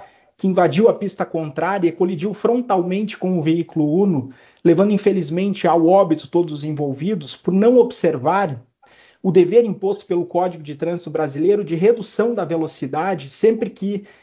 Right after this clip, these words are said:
a condição real exigir. E aqui, senhor relator, não foi apenas o milho na pista.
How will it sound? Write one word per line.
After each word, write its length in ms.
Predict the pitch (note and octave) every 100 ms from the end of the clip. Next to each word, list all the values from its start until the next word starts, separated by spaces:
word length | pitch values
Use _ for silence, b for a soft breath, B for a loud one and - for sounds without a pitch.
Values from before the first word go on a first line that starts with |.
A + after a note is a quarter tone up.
| B
a 60 |
condição 600 | - A3 G#3+ F3 - A#3
real 360 | G#3 F#3 F#3 G3+
exigir. 500 | G3 F#3 D3+ F3 F3 b b b b _ _ F3
E 60 |
aqui, 260 | F#3+ - A#3
senhor 300 | - F#3+ E3
relator, 460 | E3 D#3 D#3 E3 E3
não 180 | F3
foi 240 | F3+ - A#3
apenas 420 | A3 A3 A3 F#3
o 80 | G3
milho 380 | F#3+ A#3 A3 F3
na 140 | D#3
pista. 600 | - D#3+ D#3 - A#2+ A#2